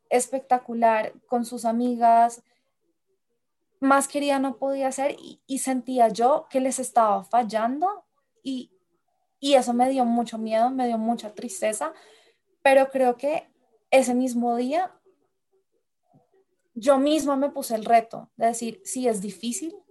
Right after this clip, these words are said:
pero voy a salir adelante, y lo voy a hacer por mí, y lo voy a hacer por todas las personas que me quieren", y que desde el día uno me dijeron, "Ojo con lo que estás haciendo".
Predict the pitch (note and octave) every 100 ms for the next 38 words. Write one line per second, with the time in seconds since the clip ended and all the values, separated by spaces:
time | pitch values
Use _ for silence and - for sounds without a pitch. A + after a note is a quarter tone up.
0 | _ _ _ A3 G#3 F3+ F3+ G#3+ G#3 G#3+
1 | B3 A#3+ F#3+ A3 G3+ G3+ - _ _ G#3
2 | G#3 G3+ F#3 F#3 F#3+ - G#3+ A#3 D#4 -
3 | A3 G#3+ G3 G3 G#3 G3+ G3+ A3+ A3 A3+
4 | - B3 - A3+ B3 - - - _ -
5 | A#3+ G#3+ A3 A3 C#4 C4+ - A#3+ - A3
6 | G#3 G3+ G#3 G#3 F#3+ A3+ C#4 F4 E4 A3
7 | G#3 F#3+ G3 G3 G3+ _ _ _ _ B3+
8 | C4 D4+ D4+ D4+ D4+ B3+ - F#3 F#3 G3
9 | G3 -